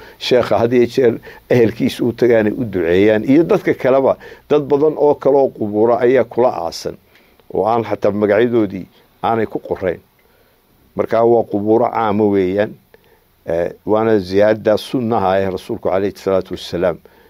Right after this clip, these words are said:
inoo jideeyey inaynu samayno. Waana xaq le-, laynagu leeyahay, waladun saalixun yadcuu lah, inaynu u ducayno, eh, awoowayaasheen iyo aabbayaasheen u ducayno,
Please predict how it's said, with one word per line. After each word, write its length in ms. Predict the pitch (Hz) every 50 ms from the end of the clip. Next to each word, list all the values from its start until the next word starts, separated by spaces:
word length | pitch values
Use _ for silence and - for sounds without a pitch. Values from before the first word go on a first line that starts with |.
| _ _ _ _
inoo 240 | - 92 101 110 123 120
jideeyey 600 | - - 92 80 90 92 98 101 101 101 98 - 98
inaynu 240 | 92 90 85 78 78
samayno. 520 | - - 82 78 85 87 87 98 - - - _ _ _ _ _ _ _ _ _ _ _ _ -
Waana 600 | - - 104 110 110 110 113 113 117 117 110 -
xaq 320 | - - - - 135 - - 123
le-, 160 | 117 104 - - _
laynagu 460 | 92 92 98 101 101 98 101 110 123 113
leeyahay, 460 | 107 95 92 90 85 87 95 110 - - - _ _ _ _ _ _ _ _ _ -
waladun 380 | - 117 120 117 107 101 98 95
saalixun 560 | - - 117 110 110 104 90 - - 90 85
yadcuu 400 | 92 101 101 95 - 95 98 95
lah, 160 | 98 104 98 - - - - - -
inaynu 300 | - 107 110 107 101 101 -
u 60 | 139
ducayno, 640 | 113 - 90 - 76 87 90 90 92 95 95 95 - - _ _ _ _ _ _ _ _ _ _ _ -
eh, 240 | - 85 82 82 - 82
awoowayaasheen 680 | 87 87 90 92 92 98 104 104 101 - - 95 92 95
iyo 160 | 92 92 87
aabbayaasheen 560 | 82 80 82 87 87 98 95 - - 90 87
u 20 | 90
ducayno, 520 | 95 - 73 78 85 87 85 90 98 107